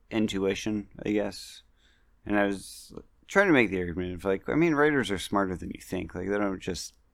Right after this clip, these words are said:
come across this stuff. But then at the same time, like, there is also a high level of intuition that goes into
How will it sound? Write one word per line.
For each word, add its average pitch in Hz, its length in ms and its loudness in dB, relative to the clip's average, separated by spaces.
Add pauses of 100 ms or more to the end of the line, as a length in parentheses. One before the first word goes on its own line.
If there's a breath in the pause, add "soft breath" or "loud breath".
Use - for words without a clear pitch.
(180)
come - 160 -6
across - 400 2
this - 120 -8
stuff. - 400 -6
But 127 140 2
then 123 140 10
at - 140 0
the - 80 -6
same 95 260 -2
time, 95 320 2
like, 87 300 -6 (680 soft breath)
there 120 200 6
is 117 160 4
also 101 480 4
a - 160 0
high 95 160 -2
level 85 440 -2
of 82 100 -8
intuition 90 600 -4
that - 160 -12
goes 90 260 -2
into 87 240 -6